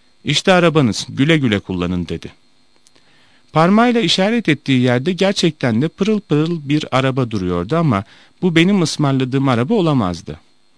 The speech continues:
Göz kamaştıran bir görünümü vardı arabanın. Hangarın loşluğunda bile parıl parıl parlıyordu. Çünkü metalik altın sarısı rengindeydi araba.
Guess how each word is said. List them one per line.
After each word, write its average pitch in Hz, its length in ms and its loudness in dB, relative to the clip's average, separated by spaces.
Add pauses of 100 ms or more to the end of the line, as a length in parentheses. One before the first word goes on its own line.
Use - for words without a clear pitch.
(540)
Göz 147 240 2
kamaştıran 127 640 2
bir 123 100 2
görünümü 110 520 0
vardı 92 300 -2
arabanın. 87 460 -6 (560)
Hangarın 151 560 2
loşluğunda 156 600 0
bile 139 180 2
parıl 156 340 -2
parıl 156 340 -4
parlıyordu. 110 680 -4 (1800)
Çünkü 175 400 0 (320)
metalik 175 440 0
altın 165 300 2
sarısı 107 420 -2
rengindeydi 92 640 -4
araba. 82 360 -6